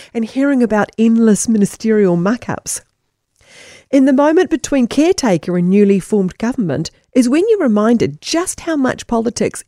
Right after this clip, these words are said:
is about noise and how little it can be about governing. While we wait for a new government to be formed, there is lots of speculation about this coalition, but only those behind closed doors know what's going on.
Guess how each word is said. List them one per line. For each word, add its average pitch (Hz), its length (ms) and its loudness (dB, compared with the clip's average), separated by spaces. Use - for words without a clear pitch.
is - 200 -2
about 151 360 -2
noise 143 420 -6
and 170 140 0
how 202 260 -2
little 196 360 -2
it - 100 -8
can 165 140 -8
be 156 360 -2
about 156 360 -4
governing. 165 420 -2
While 254 300 0
we 262 140 0
wait 233 280 -2
for 240 120 -4
a 202 40 -2
new 180 160 -2
government 151 440 -4
to - 80 -16
be 139 100 -4
formed, 156 480 -8
there 262 240 4
is 233 220 0
lots - 280 -4
of 180 60 -6
speculation - 680 -6
about - 300 -8
this 139 140 -6
coalition, 135 720 -4
but - 140 -8
only 370 240 2
those 226 320 0
behind 190 420 0
closed 170 380 -2
doors 180 360 0
know 185 160 2
what's 170 300 -4
going 170 300 -2
on. 175 240 0